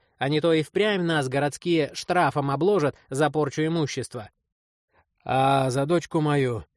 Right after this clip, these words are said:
спасибо тебе, добрый... э, человек», закончил мужчина и обвел всех тяжелым взглядом.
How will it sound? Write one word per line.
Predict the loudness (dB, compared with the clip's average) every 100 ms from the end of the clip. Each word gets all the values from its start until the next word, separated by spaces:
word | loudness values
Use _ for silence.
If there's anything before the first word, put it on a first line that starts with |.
| _
спасибо | -14 -2 0 2 2 0
тебе, | 0 0
добрый... | 0 0 0 0 0 -2 -6
э, | -4 -2 0 -2 -4 -4 -6 -10 _ _ -6
человек», | 0 0 0 -2 -8 -14 -20 _ _ _
закончил | -2 0 2 2 2 0
мужчина | 0 -2 -2 0 0 -2 _ _ _ _
и | -2
обвел | 0 0 2 2 2
всех | 0 0 0 0
тяжелым | -2 2 2 2 0
взглядом. | 0 0 -2 -6